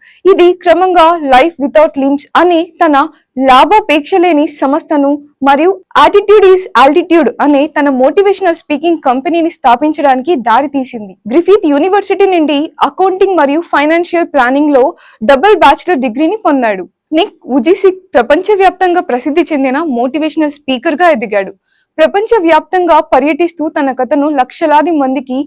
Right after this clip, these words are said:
విద్యార్థులు, ఉపాధ్యాయులు, వ్యాపార నిపుణులు మరియు చర్చి సమావేశాలకు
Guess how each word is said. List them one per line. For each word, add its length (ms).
విద్యార్థులు, 600
ఉపాధ్యాయులు, 680
వ్యాపార 380
నిపుణులు 440
మరియు 280
చర్చి 300
సమావేశాలకు 840